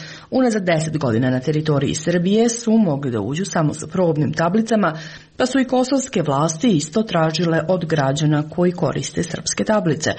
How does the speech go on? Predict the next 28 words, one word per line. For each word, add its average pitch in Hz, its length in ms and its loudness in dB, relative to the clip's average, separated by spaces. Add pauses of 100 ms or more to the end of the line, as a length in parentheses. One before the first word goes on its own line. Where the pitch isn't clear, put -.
(360)
Ipak 185 420 -2
je 180 200 2
pronađeno 226 480 2
privremeno 180 540 0
rešenje 143 520 0
za 147 200 0
ovu 131 180 0
situaciju, 160 760 0
a 110 100 0
to 135 200 -4
je 156 80 2
da 180 120 -2
se 202 120 -4
državni 156 480 0
simboli 156 480 2
na 131 120 -2
tablicama 170 580 0
koje 151 180 -2
izdaju 160 440 0
organi 147 340 0
Kosova 160 420 0
i - 60 -2
Srbije 196 460 0 (340)
prekrivaju 226 560 2
belom 147 380 2
nalepnicom 143 680 0
prilikom 151 440 0
ulaska 170 460 0